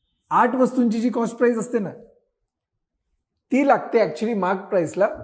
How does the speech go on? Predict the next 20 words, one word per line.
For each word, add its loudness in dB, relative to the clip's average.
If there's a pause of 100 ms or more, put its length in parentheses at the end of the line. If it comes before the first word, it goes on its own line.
(120)
फक्त -4
पाच -4
वस्तूंवर. -10
याचा 0
अर्थ 0
काय? -4 (640)
आठ 2
वस्तू 0
देतोय 0
तो, -6 (1080)
पण 4 (400)
पैसे 2
घेतोय 2
फक्त 0
पाचच -2
वस्तूंचे, -10 (180)
म्हणजे 0
मार्क 0
प्राइस 0
पाच, -4